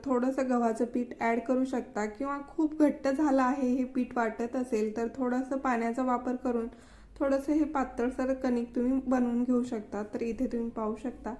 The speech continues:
अशा पद्धतीने हा कणकेचा गोळा इथे मी तयार करून घेतलेला आहे आणि पुन्हा ह्याला आपल्याला दोन ते तीन मिनिट छान असं मळून घ्यायचं आहे. साधारण दोन तीन मिनिट मळल्यानंतर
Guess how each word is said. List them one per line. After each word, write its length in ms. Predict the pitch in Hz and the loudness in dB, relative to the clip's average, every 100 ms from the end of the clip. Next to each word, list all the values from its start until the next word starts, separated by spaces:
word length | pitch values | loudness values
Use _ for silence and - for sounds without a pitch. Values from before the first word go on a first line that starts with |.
| - - - - | -14 -20 -14 -4
अशा 200 | 240 269 | -2 -2
पद्धतीने 640 | 269 269 247 277 269 240 226 226 - | 0 -2 0 -2 0 0 -2 -6 -8
हा 140 | 240 233 | -6 -4
कणकेचा 560 | 247 226 214 233 247 | -2 -2 0 0 0
गोळा 240 | 233 233 233 | 0 2 2
इथे 280 | 233 247 226 | 0 0 -2
मी 120 | 233 240 | -2 -2
तयार 240 | 220 214 | 0 0
करून 320 | 220 233 240 | 0 0 0
घेतलेला 400 | 233 233 226 220 | 0 0 0 0
आहे 240 | 214 220 208 | -2 -2 -2
आणि 240 | 226 226 240 | -2 -4 -2
पुन्हा 360 | 254 233 254 | 0 0 0
ह्याला 260 | 294 269 254 | 0 2 0
आपल्याला 320 | 233 220 226 | 0 0 0
दोन 320 | 233 240 226 233 | 0 0 0 -2
ते 160 | 240 240 | -2 -2
तीन 160 | 233 220 | -2 0
मिनिट 360 | 208 214 214 | 0 0 -2
छान 220 | - 262 247 | -6 -4 -4
असं 220 | 254 262 | -2 -2
मळून 340 | 233 220 240 | 0 0 0
घ्यायचं 360 | 254 233 214 220 | 0 0 -2 -6
आहे. 80 | 247 - - - - 294 | -8 -14 -20 -20 -8 -2
साधारण 440 | 254 262 269 269 | 0 2 2 2
दोन 240 | 254 254 269 | 2 2 2
तीन 200 | 269 277 | 2 0
मिनिट 400 | 277 262 262 254 | 2 2 2 0
मळल्यानंतर 640 | 240 226 233 233 220 214 | 0 2 0 0 -2 -4